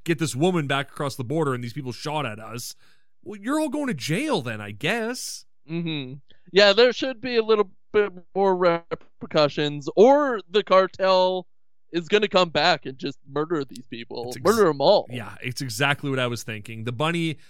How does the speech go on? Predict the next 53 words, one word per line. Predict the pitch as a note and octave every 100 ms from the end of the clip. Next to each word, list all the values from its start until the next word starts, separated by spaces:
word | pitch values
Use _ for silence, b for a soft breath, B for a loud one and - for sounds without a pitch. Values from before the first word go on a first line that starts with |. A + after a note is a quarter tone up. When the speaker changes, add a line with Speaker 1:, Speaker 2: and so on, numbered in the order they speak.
| b
Speaker 1:
'cause | F3
at | F#3+
the | F#3+ G#3
end | G#3+
when | G#3
the | E3+
bunny | F3+ F3+
leaves, | E3 D#3 D#3+ D3+ D#3+ - - - - -
uh, | B2+ B2+ B2+ D3
and | D3+ E3 -
we | D#3
should | C#3+
definitely | F3+ D#3+ C#3
just | B2
refer | B2 C3
to |
him | B2+
as | A#2
the | A#2
bunny | G2 A#2 A2+
from | G#2+ A2
now | G2+ G2
on. | G2 G2 B2 C#3+
<laughs> | - - - - A3+
The | G3+ G3
Speaker 2:
Oh, | B3
yeah. | G#3
Speaker 1:
yeah. | A#2 G#2 - b b b
But | E3+
when | E3+
the | E3+
biker | G3 B3+ B3
bunny | A3+ A3+ G3
leaves, | E3+ E3+ D#3+ - b b b
the | C#3
dad's | D#3 D#3+ D3
like, | D3 B2+
"Hey, | C#3+ A#2+ F#2+ - - -
you've | B2+ C#3
always | E3 D#3+ D3
got | D3+ C#3+
a |
home | C3 C#3+ C3+ C3
here. | B2
You | A#2+ C#3+
got | D#3
family | - D3+ C3 A#2+ A2+
here | A#2 A2
now, | G#2+ G#2 G#2
son. | - A2 A2
Like, | A2 A2
you | A2+
can, | A2+ C3